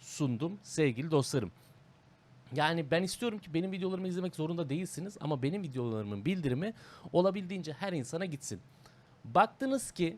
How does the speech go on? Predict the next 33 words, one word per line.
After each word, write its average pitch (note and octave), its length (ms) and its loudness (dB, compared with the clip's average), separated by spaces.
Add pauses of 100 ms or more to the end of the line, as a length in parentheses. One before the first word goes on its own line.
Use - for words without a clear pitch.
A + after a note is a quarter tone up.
YouTube'da E3+ 440 0
bu C#3+ 120 4
adımları D3 360 4
yapmanıza D#3 480 2
rağmen B2+ 240 2
hala D3 380 0
size C3+ 240 -6
video C3+ 260 -2
bildirimleri A#2+ 440 0
gelmiyor. A#2+ 480 2
Bunun G#3 140 -2
için G3 300 -4
de F3 200 0
ben F3 360 4
farklı F#3 460 2
sosyal F#3 420 -2
medya D3 280 -2
mecralarında C#3 800 -2
duyuru D3 340 4
kanalları G#2+ 480 4
oluşturdum. G#2+ 600 0 (480)
Halihazırda E3+ 640 4
buralara F3 400 4 (180)
katılmış E3 440 2
insanlar C#3 640 0
var. B2+ 320 -4
Sizler D3+ 540 -2
de F3 100 -4 (160)
dilerseniz C#3 680 0 (400)
YouTube'dan D#3+ 540 0
bildirim C#3 420 -2
gelmediğini C3+ 520 2
düşünüyorsanız A2 640 -4